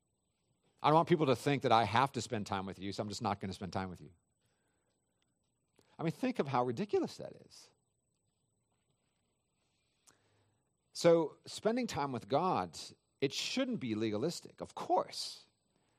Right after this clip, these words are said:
And if you think that chalking up your quiet time every day is making yourself right with God, then you have a real defective view of the gospel. 'Cause as we learned this morning, nothing we do, nothing we do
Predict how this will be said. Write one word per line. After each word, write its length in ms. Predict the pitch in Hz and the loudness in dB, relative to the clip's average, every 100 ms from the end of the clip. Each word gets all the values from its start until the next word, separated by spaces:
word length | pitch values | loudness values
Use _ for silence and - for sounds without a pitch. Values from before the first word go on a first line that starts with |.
| _ _ - | _ _ -10
And 100 | 107 | -8
if 80 | 135 | -6
you 60 | |
think 380 | 123 160 165 185 | -4 -2 -2 -2
that 180 | 127 - | -2 -2
chalking 460 | - 139 139 143 | -2 0 0 -2
up 180 | 135 147 | -2 -2
your 80 | 107 | -4
quiet 340 | - 139 156 147 | 2 4 4 2
time 180 | 147 | -4
every 180 | 151 147 | -2 -2
day 260 | 139 147 156 | 2 2 2
is 100 | 95 | -2
making 300 | 117 131 139 | -4 -4 -4
yourself 360 | 131 - 135 | -4 -2 -2
right 220 | 123 131 127 | 2 0 0
with 160 | 127 | 0
God, 200 | 139 143 | 6 6
then 60 | 135 | 4
you 80 | 131 | -2
have 120 | 131 | -2
a 40 | |
real 220 | 127 147 | 0 0
defective 580 | 143 127 - 139 - 127 | 0 -4 0 0 0 -6
view 140 | 117 120 | -2 -4
of 80 | |
the 60 | 110 | -2
gospel. 480 | 131 160 170 - - _ _ _ _ _ _ | -6 -6 -8 -16 -20 _ _ _ _ _ _
'Cause 120 | - 87 | -12 -8
as 120 | 98 | -6
we 120 | 120 | -4
learned 220 | 117 131 | -2 -2
this 160 | 139 - | -4 -2
morning, 520 | 170 165 110 110 127 | 0 0 0 -2 2
nothing 440 | 156 165 180 165 | 2 2 -2 -2
we 100 | 147 | -2
do, 300 | 135 165 143 - _ _ _ _ _ _ _ _ _ _ _ _ _ _ _ _ | 0 0 0 -6 _ _ _ _ _ _ _ _ _ _ _ _ _ _ _ _
nothing 440 | 135 151 151 117 107 | 0 0 0 -4 -2
we 180 | 156 | 0
do 400 | 165 147 139 - | 2 0 0 -4